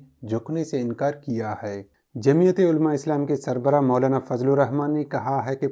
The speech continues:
पाकिस्तान डेमोक्रेटिक मूवमेंट, हुकूमत या एस्टैब्लिशमेंट किसी के साथ मुज़ाकरात नहीं कर रही। उन्होंने कहा कि अदम एतमाद का ऑप्शन मौजूद है, ताहम इस पर अमल होता नज़र नहीं आ रहा।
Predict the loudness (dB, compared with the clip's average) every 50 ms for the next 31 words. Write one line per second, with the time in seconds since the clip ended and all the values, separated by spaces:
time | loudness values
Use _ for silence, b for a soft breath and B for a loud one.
0 | -4 -4 -6 -6 -6 -8 -8 -8 -6 -6 -4 -4 -4 -2 -2 -2 -2 -4 -4 -4
1 | -4 -4 -4 -4 -6 -6 -4 -6 -6 -4 -2 -2 -2 0 0 0 0 0 0 -2
2 | -4 -8 -12 -10 -10 -6 -2 0 0 0 0 0 -2 -2 -2 -2 0 0 0 -2
3 | -4 -6 -4 -4 -4 -2 -2 -2 -4 -4 -4 -6 -6 -6 -6 -6 -10 b b b
4 | b b b b _ -8 -6 -4 -2 0 -2 0 -2 -4 -4 -2 -2 -4 -2 -2
5 | -2 -2 -2 -2 -2 -4 -4 -6 -6 -6 -6 -6 -8 -8 -10 -10 -8 -8 -8 -8
6 | -8 -8 -8 -6 -6 -8 -10 -8 -10 -10 -10 -10 -14 b b b b b b b
7 | 4 4 6 6 6 6 6 4 2 2 0 0 2 0 0 0 0 -2 -2 0
8 | 0 2 4 4 4 2 0 -4 -4 -2 0 0 0 0 0 -2 -2 -2 -4 -4
9 | -2 -2 -2 -2 -4 -6 -6 -6 -4 -2 -2 -2 -2 -2 -2 -2 -2 -4 -2 -2
10 | -4 -4 -4 -4 -6 -8 -6 -6 -6 -6 -6 -6 -8 -10 _ _ -6 -6 -6 -6
11 | -4 -4 -4 -2 -4 -4 -4 -6 -6 -6 -6 -6 -4 -4 -6 -6 -6 -6 -6 -6
12 | -8 -8 -6 -6 -6 -6 -4 -4 -4 -2 -4 -4 -2 -2 -2 -2